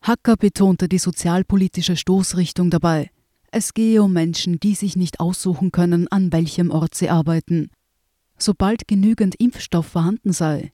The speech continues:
wolle man das betriebliche Impfen auf alle Arbeitnehmer mit Kundenkontakt ausweiten,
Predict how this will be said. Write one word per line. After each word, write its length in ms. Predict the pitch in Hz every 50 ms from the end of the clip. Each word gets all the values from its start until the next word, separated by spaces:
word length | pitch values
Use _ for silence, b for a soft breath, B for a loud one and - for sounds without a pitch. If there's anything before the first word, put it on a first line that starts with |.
| _ _
wolle 220 | 220 247 262 269
man 140 | 247 254 240
das 140 | 233 226 -
betriebliche 640 | - 202 - - 214 220 226 - 202 196 - -
Impfen 420 | - 202 190 185 - - 190 185 -
auf 160 | 185 175 - -
alle 380 | - 185 180 185 185 185 185 -
Arbeitnehmer 680 | 175 170 165 - 180 175 - - 180 175 170 175 170
mit 200 | 170 180 170 -
Kundenkontakt 800 | - - 196 185 - - 185 - - 180 165 - 175 - - -
ausweiten, 680 | - 180 175 - 160 175 175 170 - - 180 175 165